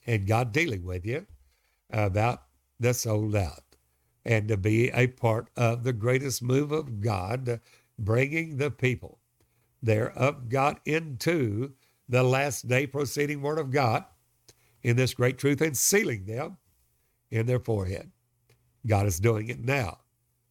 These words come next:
and he's moving on his people to obey. Those that do will have a great, great blessing there, and a, an exceedingly great reward there in heaven, where moth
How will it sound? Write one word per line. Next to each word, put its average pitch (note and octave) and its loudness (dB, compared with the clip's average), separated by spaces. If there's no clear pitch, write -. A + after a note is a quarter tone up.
and G2 -2
he's F#2+ -2
moving B2+ 2
on C3 0
his B2+ -2
people C#3+ 0
to D3+ -2
obey. C3 0
Those D#3 2
that D#3+ -4
do E3+ 4
will E3+ -4
have A#2 -2
a G2+ -6
great, G2 -6
great B2 0
blessing D3+ -4
there, C3 -4
and G#2+ -6
a, - -12
an A2 2
exceedingly C#3+ 0
great C#3+ -6
reward D3 -2
there A2 2
in B2+ -2
heaven, A#2+ 0
where A#2 0
moth A#2 -2